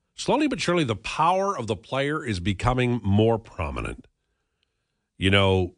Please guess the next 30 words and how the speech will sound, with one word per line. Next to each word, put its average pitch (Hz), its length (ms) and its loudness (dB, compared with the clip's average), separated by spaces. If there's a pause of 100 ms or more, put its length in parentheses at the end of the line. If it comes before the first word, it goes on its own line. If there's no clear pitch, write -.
back 160 280 0
in 196 80 -2
the 131 40 0
day, 110 360 0
a 87 120 -4
player 127 380 -2
signed 104 600 0 (240)
this 113 320 2
late 104 280 2
because 92 320 -2
of 85 100 -4
injury, 73 520 -2 (560)
and 87 260 4
you 104 180 4
are 92 180 2
there 117 340 0
until 110 300 -2
we 104 120 -2
tell 110 200 -2
you're 98 160 -2
not 113 320 0
there. 65 300 -8 (1700)
I 113 120 6
interviewed 117 320 2
Terry 117 240 2
Harper 104 380 -2
once. - 460 -10 (480)
Great 127 400 2
Montreal 90 440 0
Canadiens, 78 720 -2